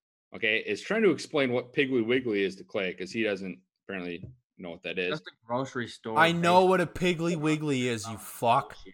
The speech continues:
Speaker 1: I was trying to, just to compare it, what it was. Um, but do they have a really good, like, local brewery,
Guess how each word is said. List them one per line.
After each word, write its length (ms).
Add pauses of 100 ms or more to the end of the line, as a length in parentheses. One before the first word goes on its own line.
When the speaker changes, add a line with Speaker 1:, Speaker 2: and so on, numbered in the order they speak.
(440)
Speaker 1:
I 100
was 140
trying 240
to, 60
just 180
to 80
compare 540
it, 240 (160)
what 180
it 100
was. 520 (800)
Um, 380 (380)
but 360 (160)
do 120
they 100
have 120
a 60
really 360
good, 260
like, 260
local 380
brewery, 400